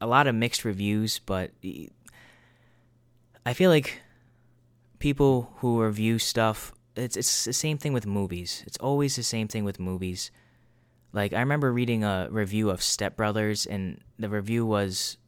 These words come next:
bad because, according to the critic, there was no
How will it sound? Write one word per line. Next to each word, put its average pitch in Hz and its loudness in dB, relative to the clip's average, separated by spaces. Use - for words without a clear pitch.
bad 104 0
because, 95 -2
according 98 -4
to 104 -8
the 95 -4
critic, 98 -6
there 95 -2
was 92 -2
no 95 -2